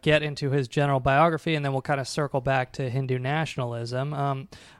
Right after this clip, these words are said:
Baba Ramdev is, according to the New York Times profile, he was born in a poor, uh, farm family. Both his parents were farmers, um, and they believe he was born in nineteen sixty-five, but it is interesting where, like,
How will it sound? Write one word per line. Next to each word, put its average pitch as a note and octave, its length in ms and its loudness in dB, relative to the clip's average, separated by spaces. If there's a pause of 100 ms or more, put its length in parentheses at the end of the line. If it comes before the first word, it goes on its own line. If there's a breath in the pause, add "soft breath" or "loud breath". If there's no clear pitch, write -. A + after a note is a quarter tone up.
Baba G#3+ 240 6
Ramdev D#3 640 6
is, D3 260 -4
according D3+ 340 0
to C#3 40 -2
the C#3 60 -2
New C#3 60 0
York C3 160 -2
Times C3+ 300 -2
profile, C3+ 380 0
he C3+ 40 2
was C#3+ 140 0
born A3 240 2
in - 20 2
a E3 60 0
poor, G3 500 2
uh, C#3+ 200 2
farm D#3+ 460 2
family. B2 460 -8
Both C#3 220 -4
his C3+ 80 -4
parents C#3 280 -6
were C3 100 -8
farmers, C3+ 680 -2 (400 soft breath)
um, D3+ 220 2
and D#3 120 -2
they D#3+ 100 0
believe G#3 340 2
he G#3+ 80 -2
was F#3 120 0
born E3 260 2
in C#3+ 100 -4
nineteen C#3+ 400 -4
sixty-five, D3+ 840 0
but D3 140 0
it D3 100 0
is E3 200 2
interesting C#3 500 -2
where, C3+ 140 2
like, C3+ 340 0